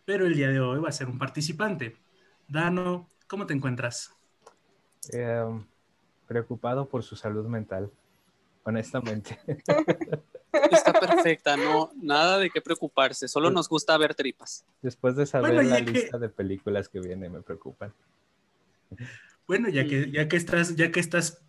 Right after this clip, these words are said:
Speaker 1: realizando polémica, a ver, preséntate, el más pequeño del miembro, el más pequeño de nuestros miembros aquí en, en el, en el Gamers Mancos. A ver, Notita, preséntate.
Speaker 3: Pues, yo soy Nota,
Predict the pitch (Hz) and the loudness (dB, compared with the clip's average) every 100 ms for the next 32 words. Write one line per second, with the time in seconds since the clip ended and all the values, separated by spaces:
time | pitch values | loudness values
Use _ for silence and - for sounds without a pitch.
0 | _ - 175 165 156 165 170 170 180 190 | _ 0 2 2 2 2 0 2 4 6
1 | 185 185 180 185 190 170 156 165 156 156 | 4 2 0 0 2 2 0 -2 -2 0
2 | 143 156 156 196 151 135 147 - 147 143 | 0 -2 -2 -2 0 0 -2 -4 -6 -4
3 | 143 147 143 123 131 127 131 - - - | -2 -2 -4 -2 -2 -2 -2 -4 -10 -20
4 | - - - 147 175 - 254 220 254 220 | -20 -20 -6 0 0 0 0 4 4 4
5 | 147 147 127 143 208 170 120 123 120 107 | 2 0 0 0 0 -4 -4 -8 -14 -14
6 | 120 123 120 - - 123 117 120 - 135 | -12 -10 -10 -14 -12 -10 -10 -12 -4 0
7 | 120 135 135 135 175 175 - 120 - - | 2 2 2 0 -2 -4 -8 -12 -14 -20
8 | - - - 151 180 180 185 185 175 180 | -20 -14 -4 0 0 -2 -6 -6 -6 -6
9 | 185 185 - _ _ _ - 143 135 143 | -8 -8 -18 _ _ _ -10 -6 -4 -2
10 | 143 190 220 220 - _ _ _ _ _ | 2 4 2 0 -8 _ _ _ _ _
11 | _ _ 151 147 170 151 135 - 190 | _ _ 0 4 2 2 0 0 -2